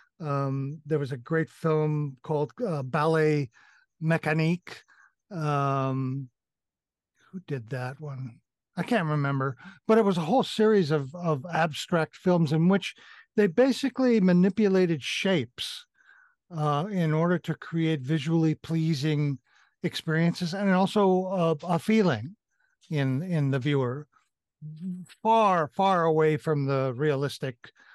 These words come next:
films of the time. And so when I came across this, uh, film in the collection that we have at Vimeo, I was so impressed w-, because it still has, it still evokes feeling in me.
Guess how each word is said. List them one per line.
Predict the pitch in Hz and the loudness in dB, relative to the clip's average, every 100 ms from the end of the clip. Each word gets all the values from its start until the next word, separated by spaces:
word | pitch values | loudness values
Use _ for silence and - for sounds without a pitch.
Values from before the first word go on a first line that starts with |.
| _ _ | _ _
films | 175 147 135 131 | -2 -2 -2 -6
of | |
the | 131 | -6
time. | - 139 131 139 - _ - _ _ 196 | -6 -4 -4 -6 -12 _ -20 _ _ 0
And | 190 | 2
so | - 233 | 4 4
when | 220 | 4
I | 208 | 2
came | 240 285 | 2 0
across | 285 - 226 208 - | 0 0 0 0 0
this, | 208 - - _ - 220 | 0 0 -8 _ -10 -4
uh, | 170 156 151 | -2 -2 -2
film | 202 214 196 185 | 0 4 4 4
in | 175 | 4
the | 170 165 | 4 2
collection | - 165 170 185 - 160 143 143 | 0 0 0 -2 -2 -2 -2 -4
that | 147 151 | -4 -4
we | 143 | -2
have | 143 143 143 | -2 -2 -6
at | 127 | -4
Vimeo, | 160 175 151 131 123 127 _ - - _ _ _ - | -2 0 0 -2 -4 -8 _ -20 -20 _ _ _ -4
I | 185 | 0
was | 202 185 | 0 0
so | - 277 277 | 0 2 2
impressed | 226 - 208 226 - - | 0 -2 -2 -2 -2 -6
w-, | 180 170 | -8 -4
because | 170 180 196 180 | -4 0 0 -2
it | - | -6
still | - 247 247 233 | -6 0 2 2
has, | 170 214 220 208 - - - - | 0 2 2 2 -2 -14 -6 -4
it | 196 | -2
still | - 247 247 | 0 2 4
evokes | 202 139 175 196 196 - - - _ _ _ | 2 2 2 2 0 -8 -10 -12 _ _ _
feeling | 196 202 185 139 110 | 0 2 2 0 -4
in | 127 127 120 | -4 -4 -4
me. | 123 117 131 | -4 -6 -12